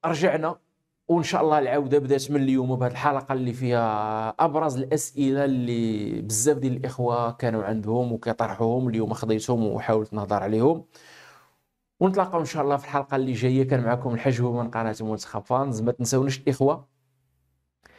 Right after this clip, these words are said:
من الدعم ديالكم، خاصه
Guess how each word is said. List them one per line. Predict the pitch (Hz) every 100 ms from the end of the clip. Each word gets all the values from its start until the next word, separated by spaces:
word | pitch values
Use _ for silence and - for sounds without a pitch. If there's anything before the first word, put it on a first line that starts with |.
| - - - - _
من | 143
الدعم | 156 127 160 143
ديالكم، | 127 143 - - 165 151
خاصه | 135 - 147 - 139 -